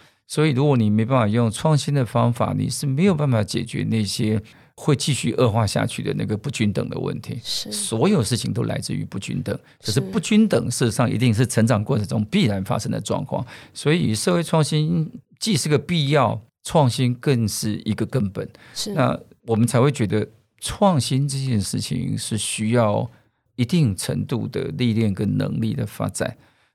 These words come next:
Speaker 1: 它也是个信仰。但是对不起，你有了信仰之后，你也需要能力才能去改变，
Speaker 2: 是。
Speaker 1: 否则的话，你大概永远只会变成只是做表象的倡议。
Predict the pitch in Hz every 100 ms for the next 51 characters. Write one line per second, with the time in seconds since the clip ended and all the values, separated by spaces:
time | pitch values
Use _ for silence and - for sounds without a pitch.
0 | _ - 170 196 202 110 - 131 107 -
1 | 131 95 - - - - 151 123 - 123
2 | 120 104 95 - - 123 107 104 - 107
3 | 98 - 113 107 123 123 101 - 104 101
4 | 101 110 107 107 95 104 - - - 98
5 | 127 208 175 117 - - _ _ - 123
6 | - 113 120 120 117 107 98 107 131 131
7 | 131 113 117 110 110 107 110 - 110 117
8 | 110 - 101 - 139 - - - - -
9 | 123 113 113 - - 104 -